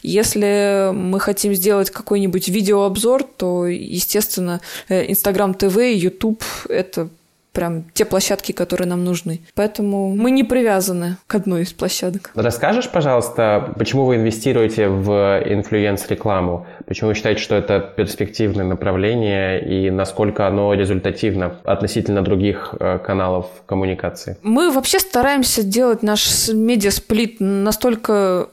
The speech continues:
Speaker 1: широким, насколько это, в принципе, возможно, да, и, э, инфлюенсеры решают наши задачи по вовлечению. У инфлюенсеров, э, если их правильно выбирать, а мы стараемся их выбирать правильно,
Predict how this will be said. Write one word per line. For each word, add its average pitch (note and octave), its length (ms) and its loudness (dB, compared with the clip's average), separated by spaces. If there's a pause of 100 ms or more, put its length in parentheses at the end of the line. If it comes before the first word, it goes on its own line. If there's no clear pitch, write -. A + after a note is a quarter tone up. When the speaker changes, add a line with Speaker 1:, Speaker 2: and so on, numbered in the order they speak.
(100)
Speaker 1:
широким, A3+ 640 2
насколько F#3+ 540 -2
это, E3+ 760 -4 (200)
в - 120 -12
принципе, C#4+ 400 -2
возможно, F3+ 640 -2
да, A3+ 240 -2
и, G#3+ 460 -2 (380)
э, G3+ 340 2
инфлюенсеры A#3 600 0
решают B3 500 -2
наши G#3 240 -2
задачи G3 440 -2
по - 140 -4
вовлечению. G3+ 840 0 (300)
У - 140 0
инфлюенсеров, A#3+ 800 0
э, G3 240 -2
если G#3 380 -2
их G3+ 260 -6
правильно E3 400 0
выбирать, G#3+ 640 -2
а F#3 140 -4
мы F#3 160 -2
стараемся F#3 420 -6
их F#3 80 -10
выбирать F#3+ 340 -4
правильно, B3+ 540 0